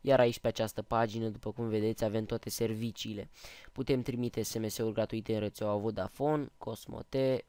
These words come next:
Orange, Zap și Digimobil. Și aici mai avem încă trei servicii: reclamații, întrebări și contact. Dacă dăm click pe Vodafone, ne duce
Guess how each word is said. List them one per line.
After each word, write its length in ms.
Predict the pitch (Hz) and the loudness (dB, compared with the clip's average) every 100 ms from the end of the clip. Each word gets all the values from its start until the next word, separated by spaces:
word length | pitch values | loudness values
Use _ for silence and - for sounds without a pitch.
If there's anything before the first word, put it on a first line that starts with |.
| _ - | _ -2
Orange, 540 | 123 123 123 123 120 - | 0 2 2 -2 -4 -10
Zap 420 | - 113 117 117 - | -10 0 2 2 0
și 180 | - | -6
Digimobil. 540 | 117 117 127 110 139 156 | -6 -6 -6 -6 -2 0
Și 100 | - | 0
aici 120 | 131 | 0
mai 120 | 127 | 2
avem 140 | 120 123 | 2 0
încă 180 | 117 | -2
trei 200 | 120 113 | -4 -4
servicii: 640 | 110 - 113 139 - 135 - | -4 -2 0 -2 -2 -4 -2
reclamații, 580 | 123 120 113 117 120 127 | -2 -2 -2 0 -2 -4
întrebări 380 | 107 110 110 104 | -6 -2 -2 -2
și 120 | 117 | -4
contact. 580 | - 113 104 104 - - - - - - | -2 -2 0 -2 -2 -16 -18 -18 -16 -8
Dacă 260 | - 165 165 | 2 4 4
dăm 340 | 143 147 110 - - - | 4 4 4 -4 -18 -14
click 240 | - 127 113 | -4 -2 0
pe 300 | 117 107 98 | 2 2 2
Vodafone, 760 | 107 113 104 107 - 175 165 - - - - - | 0 0 0 2 4 6 4 -6 -20 -20 -20 -20
ne 140 | - 143 | -4 -2
duce 460 | 143 147 147 135 | 0 2 2 2